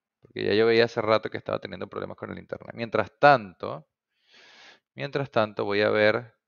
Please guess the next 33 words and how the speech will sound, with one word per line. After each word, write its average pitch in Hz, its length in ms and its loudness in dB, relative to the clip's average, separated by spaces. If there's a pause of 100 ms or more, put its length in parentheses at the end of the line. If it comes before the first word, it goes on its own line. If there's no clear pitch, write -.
(100)
Sí, - 140 -8
ahí 92 100 -2
está. - 180 -8
Me - 100 -16
está - 140 -8
diciendo 101 260 -8
que 107 80 -4
se 110 120 -8
le 98 60 -4
cayó 92 140 -4
el 92 60 -6
internet. - 400 -8
Vamos 120 160 -10
a 117 40 0
ver 110 100 2
un 113 80 -6
poco 120 180 -2
los 117 120 -4
mensajes 101 400 -8
que 107 100 -4
tienen 101 180 -10
ustedes 104 240 -6
por 131 140 -2
acá. 113 340 -2 (1300)
Sí, 98 200 0
me 92 100 -6
dice, 92 180 -8
"He - 20 -20
tenido 101 240 -4
problemas 104 300 -2
con 110 120 -4
la 98 100 -2
conexión". 92 600 -10